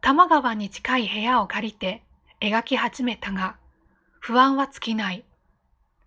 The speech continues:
妻子を養えるか、銀行に残ればよかった。毛布にくるまって泣いたという。訃報に接し、代表作、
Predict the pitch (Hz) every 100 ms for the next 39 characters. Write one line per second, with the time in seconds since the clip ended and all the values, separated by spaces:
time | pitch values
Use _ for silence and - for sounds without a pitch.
0 | _ _ _ _ _ - - 302 285 -
1 | 208 196 196 208 - 247 262 277 240 -
2 | 202 202 - _ _ _ _ _ 254 302
3 | 311 285 302 302 277 247 320 302 233 196
4 | 220 262 240 _ 196 185 - _ _ _
5 | _ _ _ - 311 294 - 220 208 -
6 | 247 254 285 277 - 202 - 196 220 269
7 | 247 - 185 190 165 - _ _ _ _
8 | _ _ _ _ _ _ _ _ _ _
9 | _ _ _ _ - 254 240 294 302 294
10 | - 240 - - 220 - _ _ _ -
11 | 254 302 302 320 320 240 - 196